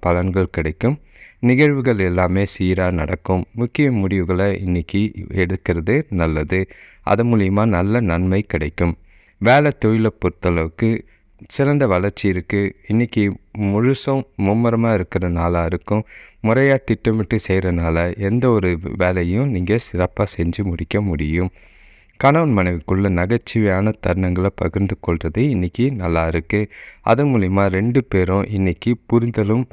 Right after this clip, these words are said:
அன்னுன்யமும் சந்தோஷமும் இருக்கிற மாதிரி இன்னைக்கு நாளை கொண்டு போக முடியும். பண விஷயத்தை பொறுத்தளவுக்கு பண வரவு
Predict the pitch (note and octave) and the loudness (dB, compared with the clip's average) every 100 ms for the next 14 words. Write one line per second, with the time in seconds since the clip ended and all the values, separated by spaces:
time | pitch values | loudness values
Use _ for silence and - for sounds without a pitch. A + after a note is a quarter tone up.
0 | - - - G2 A#2 B2+ A2+ G2 G#2+ B2 | -14 -20 -6 0 2 2 2 2 0 -2
1 | - F2+ G2 F#2+ - A2 - A2 F2+ E2+ | -2 0 0 -2 -2 -2 -2 -2 -2 -2
2 | F#2 F2 F2 F2 F2+ G#2 D3 - A2 G2 | -2 -2 0 0 0 0 -2 -4 -4 -4
3 | - C3+ A2+ E2+ F2+ G2 F2+ F2 F#2+ F2 | 0 0 2 0 0 -2 -2 0 -2 -4
4 | D#2 E2+ C#3 - F2 E2 E2 E2 F2+ - | -2 0 -2 -4 -4 -2 0 0 -2 -6
5 | _ _ _ _ - - D#3 E3+ D3+ A2+ | _ _ _ _ -14 2 2 4 0 0
6 | A2+ F#2+ G2+ G2 G2 F#2 F2+ - A2 - | 0 0 -2 -2 0 0 -2 -2 -2 0
7 | G2+ G#2+ G#2 G2 G2+ | 2 2 0 0 -2